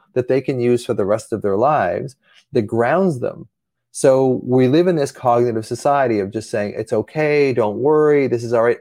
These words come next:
All this verbal stuff is fine. But unless you match that up with the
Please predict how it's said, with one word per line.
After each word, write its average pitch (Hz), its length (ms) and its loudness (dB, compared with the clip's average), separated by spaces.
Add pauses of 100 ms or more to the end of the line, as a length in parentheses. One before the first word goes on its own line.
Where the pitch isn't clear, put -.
All 143 180 2
this 156 160 -6
verbal 185 400 0
stuff - 300 -2 (320)
is - 180 -4
fine. 143 560 -2 (380)
But 131 100 2
unless 143 380 -2
you 170 80 0
match 135 460 -4
that 117 240 2
up 123 260 -2
with 110 160 -4
the 104 80 -6